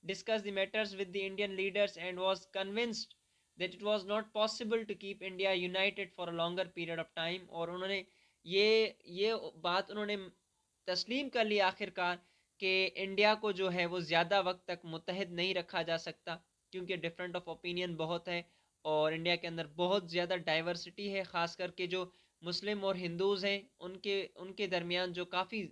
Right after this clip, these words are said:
उम, फ़र्क है, मजहबी फ़र्क है, उनकी रसूमात अलग हैं, हर चीज़ अलग है, तो इस वजह से इन दो कौमों को ख़ास करके एक साथ नहीं रखा जाता।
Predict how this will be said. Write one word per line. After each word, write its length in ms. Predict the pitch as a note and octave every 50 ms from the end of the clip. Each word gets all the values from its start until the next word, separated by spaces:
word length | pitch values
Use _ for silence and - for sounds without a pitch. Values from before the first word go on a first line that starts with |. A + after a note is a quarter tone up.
| _ _ _ _ _ _ _ -
उम, 180 | E3 E3+ E3
फ़र्क 340 | E3 - F3+ F3+ F#3 F#3 F#3 -
है, 120 | F#3+ F3+
मजहबी 460 | E3+ E3 E3+ E3+ D#3 F#3+ F#3+ F3+ G3 F3
फ़र्क 300 | - E3+ E3 E3 D#3 -
है, 160 | E3+ D#3+ D#3+ D#3+
उनकी 200 | D#3+ D#3+ - E3+
रसूमात 540 | E3 E3 - - F3+ F3 F3+ F3+ F3 F3
अलग 220 | E3+ E3 E3 D#3+ D#3+
हैं, 120 | E3+ E3
हर 100 | E3 F3
चीज़ 280 | F3 - G#3+ G#3 F3 F3+
अलग 240 | E3+ E3 D#3+ D#3 D#3
है, 160 | D3+ D3+ _ _ _ _ _ _ _ _ -
तो 60 | G3
इस 200 | A3 A3+ A3+ A#3
वजह 240 | A#3 A#3 A3 A3+ A3+
से 220 | A3+ A3+ A3 A3 -
इन 380 | - - G#3+ A3 A3+ A3+ A3
दो 520 | F#3+ F#3 G#3 G#3+ A3+ A3+ A3+ G#3+ - - -
कौमों 280 | G3 G3 G3 G3 G#3 G#3
को 140 | G#3 G#3
ख़ास 340 | G3 - F#3+ E3+ E3+ F3+ -
करके 260 | - F#3+ F3+ F3+ - E3+
एक 120 | E3 E3
साथ 260 | - - F3+ E3+ E3+ E3+ -
नहीं 160 | D#3+ D#3+ E3 D#3
रखा 280 | D#3+ - - F3 D#3
जाता। 380 | D3+ D#3 D3+ - - C3 A2